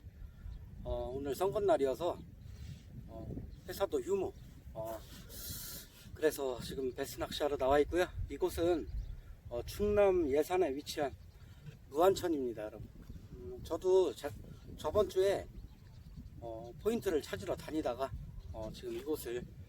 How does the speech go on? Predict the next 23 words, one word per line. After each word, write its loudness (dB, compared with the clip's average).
한번, -4
어, 2
저번 4
주에 -2
찾았어요. -4
그래서 -6
오늘, -2
어, -8
이렇게 -12
베스 -6
낚시하러 2
나와 4
있고요. 2
어, -8
<clears throat> 10
섀도우 10
웜으로, 6
섀도우 6
웜으로 6
제가 -2
탐색을 2
할 2
거고요. -2